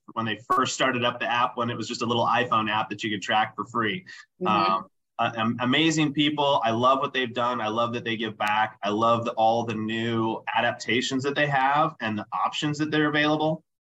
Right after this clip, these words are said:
Speaker 2: Okay.
Speaker 1: Um, and the other thing I love about the SugarWOD app for my clients is when they leave, they get to keep all that information.
Speaker 2: Okay.
Speaker 1: You know, it's not like somewhere, you know, you get on some of these other, you know, platforms,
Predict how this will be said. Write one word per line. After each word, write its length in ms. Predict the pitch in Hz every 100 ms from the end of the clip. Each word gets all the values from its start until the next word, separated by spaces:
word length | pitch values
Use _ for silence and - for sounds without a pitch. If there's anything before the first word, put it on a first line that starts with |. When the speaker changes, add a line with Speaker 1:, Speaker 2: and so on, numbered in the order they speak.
| - 123
Speaker 2:
Okay. 120 | 117
Speaker 1:
Um, 300 | 113 101 101 - _ _ _ _ - - -
and 240 | 127 123
the 80 | 123
other 140 | 147 185
thing 160 | 196
I 80 | 147
love 220 | 131 135
about 280 | 135 127 123
the 80 | 117
SugarWOD 680 | - 127 127 123 120 117 117
app 240 | 117 -
for 80 | 120
my 160 | 110 123
clients 460 | 135 135 147 151
is 200 | 120 117 - _
when 120 | - 135
they 140 | 123
leave, 420 | 113 131 214 233 - _ _ _ _ -
they 100 | 160
get 120 | 190 175
to 80 |
keep 240 | 139 185 185
all 160 | 165 160
that 140 | 151
information. 520 | 143 123 147 147 - - _ _ _ _ -
Speaker 2:
Okay. 300 | 185 175 - - _ _
Speaker 1:
You 120 | 139
know, 100 | 131
it's 140 | 135 151
not 160 | 170
like 160 | 170 151
somewhere, 560 | - 170 143 135 123 123
you 80 | 120
know, 80 |
you 180 | 123 127
get 200 | 120 143
on 180 | 127 123
some 140 | 139
of 20 | 135
these 180 | 120 120
other, 400 | 131 139 127 120
you 80 | 113
know, 60 | 107
platforms, 840 | - 147 151 127 117 113 117